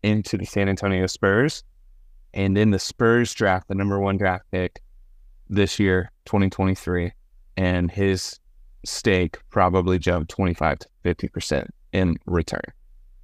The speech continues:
which is amazing. And nobody's talking about it. And I,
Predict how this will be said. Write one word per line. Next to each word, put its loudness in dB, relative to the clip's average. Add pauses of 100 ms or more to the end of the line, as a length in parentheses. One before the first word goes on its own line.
(880)
which 4
is 4
amazing. 4 (260)
And 4
nobody's 4
talking 2
about 2
it. -8
And 2
I, 4